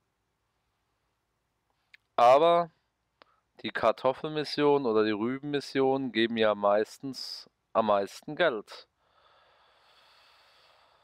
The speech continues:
Also bleibt uns ja mehr oder weniger nix anderes übrig, als solche Missionen anzunehmen, bis wir mal so viel Talerchen haben und so viel Felder, um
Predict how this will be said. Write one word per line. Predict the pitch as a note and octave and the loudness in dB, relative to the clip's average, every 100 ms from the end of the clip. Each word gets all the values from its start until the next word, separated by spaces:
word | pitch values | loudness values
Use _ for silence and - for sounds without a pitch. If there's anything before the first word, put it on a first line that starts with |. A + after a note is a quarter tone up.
| _ _ _ _ _ _ _ _ _ _ _ _ _ _ _ - | _ _ _ _ _ _ _ _ _ _ _ _ _ _ _ -4
Also | G2+ G2 A2 B2+ | -2 -2 -4 -4
bleibt | - G#2+ - | 2 0 0
uns | A2 G2+ | -12 -4
ja | G#2+ | -2
mehr | G2 G2+ G2+ | 0 0 0
oder | G#2 G2+ | 0 -2
weniger | G#2 G#2 G2+ | -2 -2 -4
nix | G#2 A2 - - | -4 -8 -12 -4
anderes | D#2 G#2+ G#2 G#2 | -2 -2 -4 -8
übrig, | E2 G#2+ - D3+ - - - - - _ | -6 -8 -6 -2 0 -2 -4 -12 -20 _
als | G#2 G#2+ - | -2 -2 -2
solche | A#2 A2+ C3 | -2 -2 -8
Missionen | B2 - A2+ G#2+ G#2 | -10 -6 0 0 0
anzunehmen, | G2 G#2+ - B2 B2 B2+ A2+ | -4 -6 -10 -4 -2 -4 -6
bis | A2 - | -8 -8
wir | G#2+ A2+ A#2 | -2 0 0
mal | A#2 A2+ A2+ A#2 A#2 - _ _ _ _ _ _ _ _ _ _ _ _ _ _ _ _ _ _ _ _ | 0 2 4 2 0 -12 _ _ _ _ _ _ _ _ _ _ _ _ _ _ _ _ _ _ _ _
so | D3 D3 | -2 0
viel | C#3+ | -2
Talerchen | A#2+ A#2 A#2 A#2+ A#2 B2+ | 2 4 6 4 2 -2
haben | A#2 A#2 A#2 | 4 4 4
und | A#2 | -4
so | G#2+ A2+ | -2 -2
viel | A2 G#2 | -2 -4
Felder, | B2 A#2 B2 C3+ B2 | -2 -2 0 0 0
um | G#2 A2 A2 | -4 -10 -12